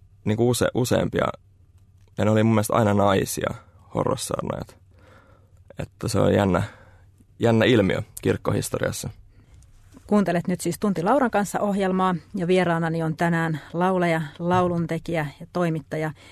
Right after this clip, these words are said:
Speaker 2: Petri Vähäsarja. Petri, tuossa aikaisemmin mainitsit, että vähän niin kuin ajauduit lukemaan teologiaa ja olet kiinnostunut teologiasta tavallaan. <laughs> Nyt mä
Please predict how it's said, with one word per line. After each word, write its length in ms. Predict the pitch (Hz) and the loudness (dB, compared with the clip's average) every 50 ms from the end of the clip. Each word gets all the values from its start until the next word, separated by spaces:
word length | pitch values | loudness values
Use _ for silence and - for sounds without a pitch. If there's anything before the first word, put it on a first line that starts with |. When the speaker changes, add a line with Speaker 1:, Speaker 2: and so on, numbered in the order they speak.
| - - - - - | -20 -20 -20 -6 -4
Speaker 2:
Petri 340 | 185 180 - 147 156 151 | -4 -4 0 -2 -2 0
Vähäsarja. 720 | 147 180 175 170 170 160 - 151 151 147 139 135 156 160 151 139 - - - - - - - - _ - - - - _ - - - - - - 185 - | 0 -2 0 0 2 2 2 2 2 -6 -6 -4 -4 -6 -6 -8 -12 -20 -20 -20 -20 -20 -20 -20 _ -20 -20 -20 -20 _ -20 -20 -20 -20 -20 -20 -6 -2
Petri, 280 | 196 180 - 175 170 | -2 0 0 0 -2
tuossa 420 | 170 175 170 - - 180 175 175 160 156 165 - - | 0 -2 -4 -2 0 0 0 0 -2 -8 -8 -2 0
aikaisemmin 440 | 190 196 - 180 - 175 180 175 | 0 0 0 -2 -2 0 2 2
mainitsit, 440 | 175 180 180 175 175 170 - 175 - | 4 4 2 2 0 -2 -6 -4 -4
että 280 | 160 160 - - 160 165 160 - - - - - - - - - - - 202 | -4 -4 0 -2 -2 -2 -2 -10 -14 -20 -20 -20 -20 -20 -20 -20 -18 -8 -4
vähän 240 | 170 190 208 190 185 | 0 2 2 4 4
niin 120 | 180 175 | 2 2
kuin 200 | - 180 180 - - | 2 0 0 0 0
ajauduit 640 | 180 180 175 165 165 165 165 170 170 - - - - - - | 0 2 4 4 2 2 0 -2 -4 -4 -8 -18 -18 -8 -4
lukemaan 420 | 180 175 - 175 165 160 160 165 170 | -4 0 0 0 0 2 0 0 2
teologiaa 720 | - 190 190 180 170 165 160 151 - - - 151 151 180 165 143 - _ - _ - - - - - - - - - - _ - _ | 4 4 6 6 4 2 -2 -2 -4 -4 -2 0 0 -2 -4 -6 -10 _ -20 _ -20 -20 -20 -20 -20 -20 -20 -20 -20 -20 _ -20 _
ja 160 | - 165 139 | -6 -4 -2
olet 320 | 156 156 160 151 147 - - - - 156 147 | 0 -2 -2 -2 -4 -10 -14 -10 -10 -12 -2
kiinnostunut 540 | - 220 214 196 175 165 - - 185 196 196 | 2 2 4 4 2 0 0 -2 -2 -2 0
teologiasta 640 | _ 285 254 220 160 156 - 160 156 147 - - 165 - - - _ _ | _ 2 4 4 2 2 0 0 -2 -2 -2 -6 -6 -6 -10 -18 _ _
tavallaan. 720 | 233 240 226 190 92 67 69 - - - - 214 185 151 - - - - - - - 110 110 - - 120 104 - - 98 - - | 2 4 6 4 2 2 0 -4 -6 -8 -6 -6 -6 -6 -8 -14 -20 -20 -20 -6 -4 -4 0 4 4 4 6 6 4 4 4 4
<laughs> 880 | 131 98 101 110 - 160 - - - - - - 311 339 - 294 262 - | 4 4 4 0 0 -2 -10 -10 -12 -12 -12 -12 -14 -14 -14 -16 -14 -12
Nyt 120 | - - - | -12 -6 0
mä 140 | 202 180 | 2 2